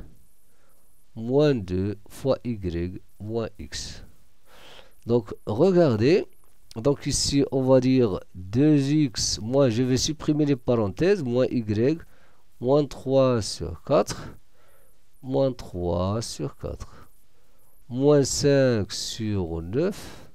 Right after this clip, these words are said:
Faites attention ici. Ou bien, je vais d'abord supprimer de la parenthèse à dix pour, euh, ne pas avoir de problème. Y,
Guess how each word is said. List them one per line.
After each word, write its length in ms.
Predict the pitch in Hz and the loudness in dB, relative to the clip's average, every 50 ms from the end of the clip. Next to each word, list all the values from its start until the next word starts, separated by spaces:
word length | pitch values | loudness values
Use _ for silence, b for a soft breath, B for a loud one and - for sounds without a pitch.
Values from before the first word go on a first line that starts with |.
| - b b b b b b b b b b b b b b b - - - - - - - - - - - - - - - - - - - - | -18 b b b b b b b b b b b b b b b -18 -18 -18 -18 -18 -18 -18 -20 -20 -20 -20 -20 -20 -20 -18 -18 -18 -18 -18 -4
Faites 220 | - 135 131 - | -2 -2 2 4
attention 520 | - 143 - - 160 151 131 - 151 147 139 | 4 4 4 4 2 2 4 2 2 2 2
ici. 400 | 127 - - - 196 240 - - - - - - - - - - - | 2 0 0 0 -2 -2 -4 -6 -12 -18 -18 -18 -18 -20 -16 -8 -6
Ou 120 | 123 123 | -4 -4
bien, 320 | 127 131 143 165 165 147 - - | 0 4 4 6 6 4 2 0
je 160 | 98 104 147 | 0 0 2
vais 160 | 147 147 156 | 4 4 6
d'abord 340 | 147 151 147 135 139 131 - | 6 6 6 6 2 0 0
supprimer 480 | - 151 131 - - 143 135 131 131 | -2 -4 -4 -2 -2 0 2 4 2
de 60 | 120 110 | 4 4
la 100 | 113 107 | 2 0
parenthèse 500 | 104 - 110 107 107 92 92 101 95 90 | 2 0 0 0 0 0 -2 -2 -2 -2
à 120 | 85 85 | -2 -2
dix 200 | 92 131 190 302 | -2 -2 -2 -2
pour, 280 | 370 - - 113 98 - - - - - | -2 -2 -4 -6 -6 -6 -8 -14 -10 -6
euh, 360 | 82 87 87 85 80 - - | -4 -4 -4 -4 -6 -8 -8
ne 140 | 98 95 92 - - - - - | -8 -8 -8 -8 -8 -10 -10 -6
pas 320 | - 113 107 104 95 - - - - - - - - - - - - - - - - - - - - - - - - - - - - - - - - | -4 -2 0 0 0 -2 -4 -12 -18 -20 -20 -20 -20 -20 -20 -20 -20 -18 -18 -18 -18 -18 -20 -20 -18 -18 -18 -18 -20 -20 -20 -20 -20 -20 -20 -14 -10
avoir 320 | - 95 92 95 95 92 | -8 -8 -6 -4 -6 -6
de 80 | 90 87 | -6 -8
problème. 680 | 87 - - - 92 82 82 90 107 147 175 190 196 190 - | -10 -10 -12 -10 -10 -8 -8 -6 -4 -2 -2 -2 -4 -6 -6
Y, 440 | 107 110 101 101 104 131 170 202 | -8 -6 -6 -4 -2 -2 -2 -2